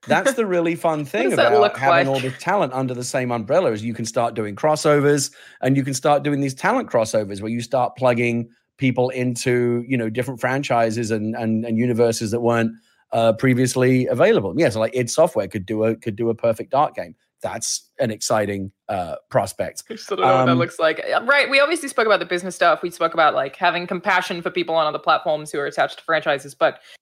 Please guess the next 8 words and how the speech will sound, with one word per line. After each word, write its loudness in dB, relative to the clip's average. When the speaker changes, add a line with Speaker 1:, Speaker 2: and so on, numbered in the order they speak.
Speaker 2:
honestly, 4
generally, 2
I'm 2
just -12
really -6
excited -6
about -12
this. -18